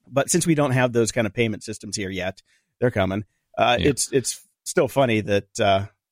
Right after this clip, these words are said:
Speaker 1: you, you can do that kind of thing. It would be great. But yeah,
Speaker 2: Yeah,
Speaker 1: Sharpie,
Speaker 2: so
Speaker 1: just get a Sharpie.
Speaker 2: This is a great article, but I mean, first off, it does go through every single way to, to, you know, totally screw with these things, just di-, you know, taking off the G P S tracking, et cetera, et cetera.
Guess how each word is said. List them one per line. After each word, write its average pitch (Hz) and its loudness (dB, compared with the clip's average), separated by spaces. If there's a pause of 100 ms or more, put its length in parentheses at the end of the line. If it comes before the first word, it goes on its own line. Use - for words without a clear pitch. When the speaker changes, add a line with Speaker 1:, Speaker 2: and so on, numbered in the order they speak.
(140)
Speaker 1:
you, 123 -12
you 220 -16
can 240 -4
do 277 2
that 127 0
kind 104 -6
of 95 -14
thing. 98 -10
It - -12
would 180 -12
be 190 -8
great. 190 -6 (320)
But 170 -4
yeah, 175 4
Speaker 2:
Yeah, 95 4
Speaker 1:
Sharpie, 214 2
Speaker 2:
so 156 -10
Speaker 1:
just - -6
get 311 0
a - -2
Sharpie. 269 -4 (440)
Speaker 2:
This 151 0
is 196 2
a 196 2
great 175 2
article, 123 2
but 92 -2 (240)
I 127 0
mean, 120 4
first 156 0
off, 113 2
it 104 -2
does 107 2
go 101 2
through 98 -2
every 98 0
single 95 2
way 92 2
to, 85 -2
to, 87 0
you 98 -2
know, 80 -2
totally 107 2
screw 80 0
with 76 -2
these 82 -2
things, 82 -2
just - -6
di-, 95 0
you 107 -2
know, 82 -4 (400)
taking 98 0
off 95 2
the - -2
G 95 -2
P 98 0
S 101 2
tracking, 90 0
et - -16
cetera, 80 0
et - -8
cetera. 107 -2